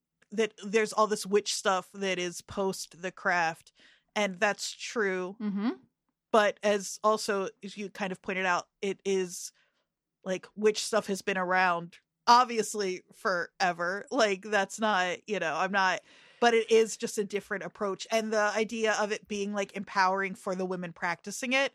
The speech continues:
Speaker 1: is
Speaker 2: Mm-hmm.
Speaker 1: definitely
Speaker 2: Yeah. Well, and so
Speaker 1: new and because of
Speaker 2: interestingly
Speaker 1: The Craft.
Speaker 2: Yeah. And interestingly, because,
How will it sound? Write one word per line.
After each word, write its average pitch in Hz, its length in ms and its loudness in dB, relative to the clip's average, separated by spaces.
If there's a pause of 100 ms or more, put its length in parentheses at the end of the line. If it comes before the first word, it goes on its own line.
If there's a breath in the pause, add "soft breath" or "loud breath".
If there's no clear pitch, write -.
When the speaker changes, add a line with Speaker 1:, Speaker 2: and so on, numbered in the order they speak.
(120)
Speaker 1:
is 202 320 0
Speaker 2:
Mm-hmm. 196 80 -4
Speaker 1:
definitely 147 840 -6 (880)
Speaker 2:
Yeah. 196 340 -2 (400 loud breath)
Well, 277 140 6
and 208 160 4
so 190 120 6
Speaker 1:
new 185 60 2
and 302 100 4
because - 0 -
of 185 60 4
Speaker 2:
interestingly 202 640 0
Speaker 1:
The 185 120 -6
Craft. 143 580 -8 (280)
Speaker 2:
Yeah. 226 320 2 (640)
And 254 140 4
interestingly, 262 480 -2
because, 208 1120 -2